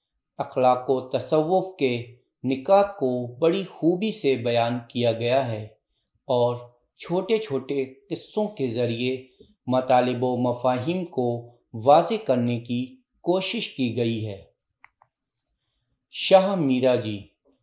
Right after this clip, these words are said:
शाह मीरा जी की विलादत मक्का में हुई थी। वहाँ से हिजरत करके वो बीजापुर आ गए थे।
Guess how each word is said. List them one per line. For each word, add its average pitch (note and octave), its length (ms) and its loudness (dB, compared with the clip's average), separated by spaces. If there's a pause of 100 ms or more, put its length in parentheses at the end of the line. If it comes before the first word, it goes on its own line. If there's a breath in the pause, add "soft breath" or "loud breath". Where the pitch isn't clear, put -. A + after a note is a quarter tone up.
शाह G#3 400 2
मीरा D#3+ 340 4
जी C3 200 0
की C3 220 -2
विलादत A#2+ 760 -2 (220)
मक्का C#3 420 2
में E3 240 2
हुई A#2+ 200 -2
थी। A#2 460 -8 (380)
वहाँ D#3 340 -2
से G#3 160 -4
हिजरत D3 560 2
करके C3+ 500 0 (140)
वो C3 160 2
बीजापुर C3 680 0
आ B2+ 120 8
गए A#2+ 400 0
थे। B2+ 260 -6